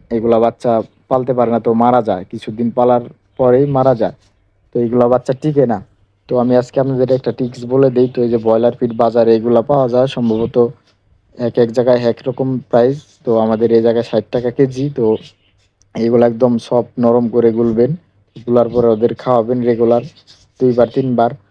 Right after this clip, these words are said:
তো এর পাশাপাশি আপনারা ভাতগুলো আছে যেগুলো ভাত ভিজিয়ে এগুলাও খাওয়াবেন। তো তাহলে দেখবেন বাচ্চাগুলা টিকে যাবে, তো এগুলা মারা যাবে না। আর যদি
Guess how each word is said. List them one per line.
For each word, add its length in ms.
তো 40
এর 100
পাশাপাশি 500
আপনারা 300
ভাতগুলো 500
আছে 200
যেগুলো 220
ভাত 180
ভিজিয়ে 340
এগুলাও 280
খাওয়াবেন। 380
তো 80
তাহলে 240
দেখবেন 260
বাচ্চাগুলা 540
টিকে 300
যাবে, 180
তো 60
এগুলা 220
মারা 240
যাবে 220
না। 120
আর 80
যদি 180